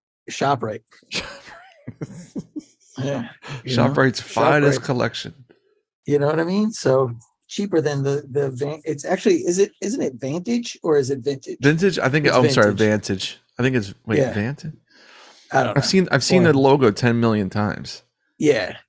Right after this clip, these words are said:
Speaker 1: yeah. It's,
Speaker 2: But the
Speaker 1: it's
Speaker 2: weird thing
Speaker 1: real,
Speaker 2: is, I
Speaker 1: like
Speaker 2: went back to it a couple of years ago, and since then I've, I've gone on a big seltzer journey. I had the Soda Stream for a little bit,
Speaker 1: Mm-hmm.
Speaker 2: the, the Trader Joe's brand, La Croix, LaCroix, Saint Croix, whatever it is.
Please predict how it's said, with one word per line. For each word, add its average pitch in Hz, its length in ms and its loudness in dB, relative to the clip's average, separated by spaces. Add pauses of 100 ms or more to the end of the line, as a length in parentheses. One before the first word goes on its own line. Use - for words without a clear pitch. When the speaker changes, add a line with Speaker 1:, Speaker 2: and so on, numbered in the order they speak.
(100)
Speaker 1:
yeah. 123 240 0
It's, 117 100 -6
Speaker 2:
But - 100 0
the 180 60 4
Speaker 1:
it's 160 60 6
Speaker 2:
weird 180 160 8
thing 185 140 6
Speaker 1:
real, 175 80 4
Speaker 2:
is, 123 80 4
I 123 40 8
Speaker 1:
like 127 80 4
Speaker 2:
went 139 200 2
back 120 300 4
to 107 140 2
it 92 60 4
a 98 60 0
couple 110 280 0
of 101 60 2
years 107 240 0
ago, 135 440 0
and 98 200 -2
since 107 220 2
then 110 160 2
I've, 101 200 0
I've 101 140 0
gone 110 140 2
on 98 80 2
a - 20 -2
big 98 500 0
seltzer 107 420 0
journey. 104 380 0
I 98 80 0
had 101 140 0
the 98 80 -4
Soda 104 340 0
Stream 107 300 -2
for - 140 -6
a - 20 -2
little 101 180 0
bit, 101 280 0 (600)
Speaker 1:
Mm-hmm. 156 320 -2
Speaker 2:
the, 101 120 4
the 104 160 -2
Trader 107 400 0
Joe's 135 320 4
brand, 123 600 2
La 104 100 0
Croix, 113 420 2
LaCroix, 110 500 2
Saint 104 300 -2
Croix, 107 280 2
whatever 104 240 0
it 104 100 0
is. 104 120 -10